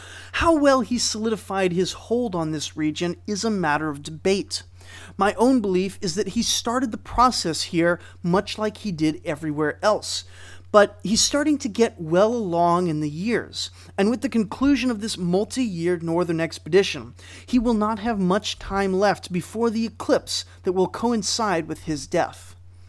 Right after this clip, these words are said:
Naram Sin's final few years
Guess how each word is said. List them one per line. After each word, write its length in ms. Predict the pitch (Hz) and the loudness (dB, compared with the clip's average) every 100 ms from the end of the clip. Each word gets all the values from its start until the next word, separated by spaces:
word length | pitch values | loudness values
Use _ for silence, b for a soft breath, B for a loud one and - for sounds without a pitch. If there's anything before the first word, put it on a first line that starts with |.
| B B B B B B B | B B B B B B B
Naram 280 | 175 190 | 6 6
Sin's 340 | 180 - 190 - | 4 2 2 2
final 560 | - - 220 247 254 | -4 -6 -2 2 2
few 300 | 233 - 233 | 0 -2 -2
years 440 | 220 214 226 180 | 0 0 2 2